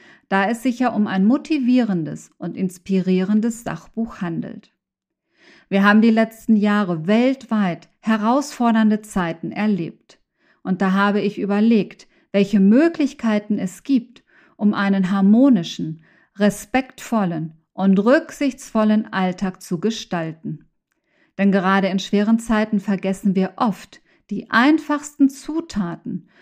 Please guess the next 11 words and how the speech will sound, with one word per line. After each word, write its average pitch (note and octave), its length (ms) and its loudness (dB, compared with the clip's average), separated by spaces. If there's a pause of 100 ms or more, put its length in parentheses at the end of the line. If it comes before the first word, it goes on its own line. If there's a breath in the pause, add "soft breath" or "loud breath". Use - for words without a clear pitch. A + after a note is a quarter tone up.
(140 soft breath)
für - 200 -6
einen F#3+ 320 0
schöneren C#4 760 2
und F#3 200 -6
entspannteren F3 920 -4
Alltag. F3 720 -10 (600)
Respekt, - 920 -4 (480)
Toleranz, F3+ 920 0 (460)
Akzeptanz, - 1080 -8 (380)
Wertschätzung, F#3+ 1160 -4 (440)
Dankbarkeit, G#3 1040 0